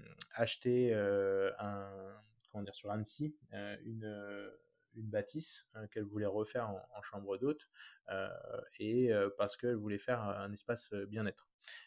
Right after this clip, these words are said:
Heu, donc on était en, en bord, heu, au bord du Fier, qui est un, qui est un, une rivière, heu, qui est à côté d'Annecy. Et en fait, heu, quand on a, je suis allé voir sur Google, donc souvent, moi, heu, quand on me demande, heu, on m'interroge sur un dossier, je vais voir l'emplacement,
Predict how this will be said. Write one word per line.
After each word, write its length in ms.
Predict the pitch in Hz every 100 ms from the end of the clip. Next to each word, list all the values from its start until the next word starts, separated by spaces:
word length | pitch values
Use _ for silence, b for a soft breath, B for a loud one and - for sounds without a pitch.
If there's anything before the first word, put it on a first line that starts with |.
| B
Heu, 180 | 101 104
donc 220 | 107 107
on 120 | 110 107
était 280 | 107 127
en, 80 | 117 104 101 98 98
en 140 | 107 104
bord, 420 | 104 117 120 107
heu, 100 | 95
au 140 | 110
bord 220 | 107 110 107
du 120 | 104
Fier, 360 | - 127 110
qui 120 | - 101
est 40 |
un, 240 | 98 95 87 -
qui 100 | 101
est 20 |
un, 200 | 101 98 101 104 110
une 160 | 101 101
rivière, 460 | 101 98 110 113 98
heu, 40 | 95 _
qui 60 |
est 40 | 98
à 60 |
côté 220 | - _ 95
d'Annecy. 400 | 95 - 147 165 B B B _
Et 440 | 113 120 131 139 - 110
en 80 |
fait, 260 | - 107 -
heu, 500 | 107 104 101 104 104
quand 180 | - 107
on 100 | 107
a, 160 | 104 95
je 60 | -
suis 100 | 101
allé 100 | 104
voir 160 | 117
sur 180 | - 101
Google, 480 | 101 101 123 156 110 110
donc 160 | 101
souvent, 320 | - 110 123
moi, 400 | 127 117 110 101 104
heu, 100 | 104 _
quand 240 | 107 104 -
on 120 | 104
me 420 | 101 101 101 101 98
demande, 400 | 104 110 110 104
heu, 200 | 101 104 104 -
on 80 |
m'interroge 440 | 104 101 107 107 -
sur 100 | 101
un 60 |
dossier, 320 | 98 98 - 127
je 100 | 104
vais 120 | 104
voir 200 | 101 107
l'emplacement, 440 | 104 107 98 101